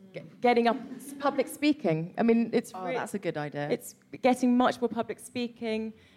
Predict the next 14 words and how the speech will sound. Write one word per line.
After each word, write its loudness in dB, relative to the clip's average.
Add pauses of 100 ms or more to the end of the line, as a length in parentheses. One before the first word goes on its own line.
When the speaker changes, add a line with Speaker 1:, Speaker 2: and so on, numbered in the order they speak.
Speaker 1:
And -4
if -2
you're 0
five -2
and -6
you -6
trip -10
up -16
doing -4
your -6
public -8
speaking, -8
it, -16 (280)
it's, -20